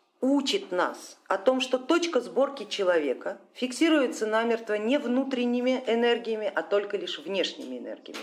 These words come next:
То есть общество, в котором вы находитесь, всегда будет стараться зафиксировать вас в позиции, удобной этому обществу. Если,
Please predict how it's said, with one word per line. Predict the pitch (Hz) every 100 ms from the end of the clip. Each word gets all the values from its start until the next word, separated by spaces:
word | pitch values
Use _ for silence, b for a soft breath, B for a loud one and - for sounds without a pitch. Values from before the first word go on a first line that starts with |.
| -
То | 220
есть | 247 -
общество, | 226 240 - 160 -
в | 156
котором | - 190 214 180
вы | 170 165
находитесь, | 147 160 151 160 - - B B
всегда | - 240 277
будет | 254 226
стараться | - 226 226 220 208
зафиксировать | 185 196 196 233 196 175 175
вас | 180 180
в | -
позиции, | - 185 240 254 - 262
удобной | 180 185 180 196 180
этому | 165 165 175 -
обществу. | 143 - - - - _ _ _ _ _ _ _ _ _ B B B
Если, | 240 240